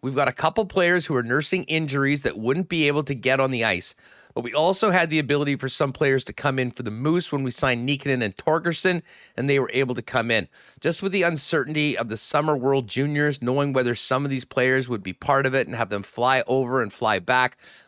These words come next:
we decided we weren't going to have a development camp in its formal terms. It's important for these players that we draft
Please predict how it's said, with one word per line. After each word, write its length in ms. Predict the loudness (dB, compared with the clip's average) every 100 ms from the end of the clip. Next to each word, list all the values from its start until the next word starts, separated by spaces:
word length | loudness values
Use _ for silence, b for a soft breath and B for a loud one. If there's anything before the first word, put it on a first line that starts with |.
| -6
we 80 |
decided 460 | -4 0 2 2 0
we 80 | -2
weren't 320 | 0 0 0
going 200 | -2 0
to 60 | 2
have 220 | 2 0
a 60 |
development 560 | -4 0 0 0 -4 -8
camp 280 | -4 -4 -2
in 120 | -4
its 140 | -4 -8
formal 440 | 0 2 2 0
terms. 460 | -4 -4 -4 -6 -12 B B B
It's 160 | -8 -6
important 380 | -4 0 0 -2
for 120 | -6
these 160 | -6
players 520 | -6 0 2 4 2 -4 b b
that 120 | -8 -8
we 120 | -8
draft 560 | 0 2 2 2 -4